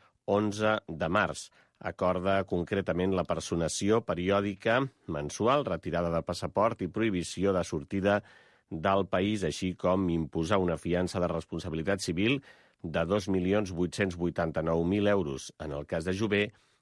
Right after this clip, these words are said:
i de mil, de, d'un milió sis-cents trenta-cinc mil en el cas de Salvador. I us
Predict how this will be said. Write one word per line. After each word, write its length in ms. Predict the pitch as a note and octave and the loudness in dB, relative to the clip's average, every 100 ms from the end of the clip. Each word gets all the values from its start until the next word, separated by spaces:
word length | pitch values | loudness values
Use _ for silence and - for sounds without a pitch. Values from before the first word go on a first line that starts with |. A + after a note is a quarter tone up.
| - | -6
i 80 | F2+ | 0
de 80 | F2 | 2
mil, 380 | G2 A2 A2+ - | 2 2 0 -4
de, 240 | - F2+ - | -6 -6 -4
d'un 240 | F#2 A#2 | 0 2
milió 460 | A2+ G#2 G#2 E2+ - _ _ _ _ | 2 2 2 2 -2 _ _ _ _
sis-cents 640 | - - E2 - G#2+ F#2+ | -12 -6 -4 0 0 0
trenta-cinc 560 | - E2 D#2+ G#2 - E2+ | -2 -2 0 -2 0 0
mil 240 | F2 F2+ | 0 0
en 160 | - G2+ | -2 -2
el 140 | E2 - | -2 -2
cas 300 | D#2 - - | -4 -4 -8
de 160 | E2 | -6
Salvador. 480 | E2 - E2 D2+ B1 - _ _ _ _ _ _ _ _ _ _ _ _ _ _ _ _ _ _ _ _ - | -4 -4 -2 -4 -6 -12 _ _ _ _ _ _ _ _ _ _ _ _ _ _ _ _ _ _ _ _ -8
I 460 | G#2+ A2 A2 A2 G#2 | -2 0 2 2 2
us 240 | G2+ | 2